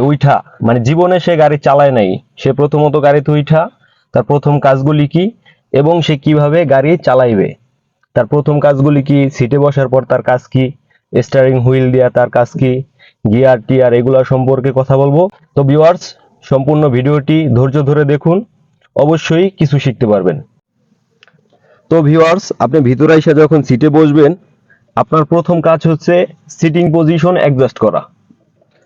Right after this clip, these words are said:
মানে আপনি যেই সিটটা আছেন এই সিটটাকে অ্যাডজাস্ট করা। তো ভিউয়ার্স, এই সিটটা যদি আপনি অ্যাডজাস্ট করতে চান তাহলে আপনার ডান হাত স্টিয়ারিং এর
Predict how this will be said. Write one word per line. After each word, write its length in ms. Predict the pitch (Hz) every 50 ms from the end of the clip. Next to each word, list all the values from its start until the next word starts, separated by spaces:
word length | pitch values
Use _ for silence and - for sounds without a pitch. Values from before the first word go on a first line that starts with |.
| _ _ _ -
মানে 120 | 127 127 131 135
আপনি 120 | 143 165 156 135
যেই 140 | 165 165 147 -
সিটটা 260 | 135 127 - 175 170 170 170
আছেন 220 | - 170 175 185 175 160
এই 60 | 151 -
সিটটাকে 360 | 151 139 135 - 156 156 151 175
অ্যাডজাস্ট 320 | 151 143 123 123 110 - - -
করা। 160 | 107 - 76 - - _ _ _ _ _ _ _ _ _ -
তো 40 | 147 139
ভিউয়ার্স, 300 | 151 165 170 175 175 165 180 165
এই 60 | 160 -
সিটটা 260 | - 147 - - 175 170 160
যদি 120 | 170 165 170 156
আপনি 120 | 147 151 160
অ্যাডজাস্ট 340 | 151 151 147 156 156 - - 165
করতে 200 | 160 147 170 160 147
চান 140 | 165 151 170 165 -
তাহলে 240 | 135 135 151 151 147 139
আপনার 160 | 135 151 151 131 127
ডান 140 | 139 147 156 151 143
হাত 160 | 139 151 160 _ - - - 143 -
স্টিয়ারিং 320 | - 165 160 160 160 151 147 147
এর 80 | 165